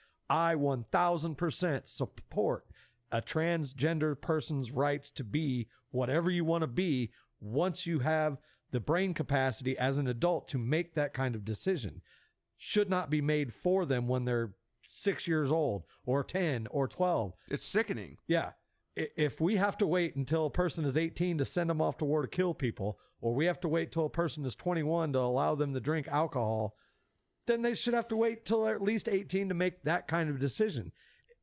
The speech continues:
Speaker 1: Let 'em live how they wanna live. If they wanna be a tomboy, let her be a tomboy. If he wants to be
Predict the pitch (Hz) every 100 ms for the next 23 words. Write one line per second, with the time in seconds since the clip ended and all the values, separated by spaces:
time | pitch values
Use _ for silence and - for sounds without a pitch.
0 | _ 135 165 285 254 160 156 233 226 156
1 | 180 185 165 147 143 226 165 110 - _
2 | _ - 147 156 165 220 180 160 - 196
3 | 208 160 143 135 170 190 160 156 - 196
4 | 190 139 117 120 - 110 208 190 180 -
5 | 160 180 180